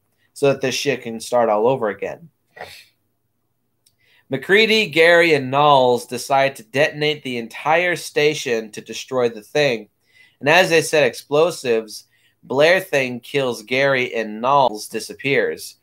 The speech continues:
There was a deleted scene, I haven't seen it, but apparently there was a scene that Carpenter not, decided not to go with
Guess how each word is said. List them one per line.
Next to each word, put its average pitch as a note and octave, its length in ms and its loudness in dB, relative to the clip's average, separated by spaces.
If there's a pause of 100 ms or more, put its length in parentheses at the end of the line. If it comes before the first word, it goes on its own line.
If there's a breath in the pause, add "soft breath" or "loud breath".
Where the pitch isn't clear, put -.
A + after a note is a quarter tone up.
(260)
There C#3 160 2
was G#3+ 300 6
a G#3 120 6
deleted D#3 480 4
scene, D3+ 520 -6
I C3 140 0
haven't C3+ 260 -2
seen B2+ 240 -6
it, G#2+ 100 -4
but A2+ 120 0
apparently D#3 440 -2
there C3+ 160 -2
was C#3+ 240 2
a C#3+ 80 -4
scene C3+ 380 -8
that B2 260 -2
Carpenter B2 500 -2
not, B2 280 -4
decided A#2+ 400 0
not A2+ 160 -6
to G#2 80 -16
go C3 260 0
with A#2 220 2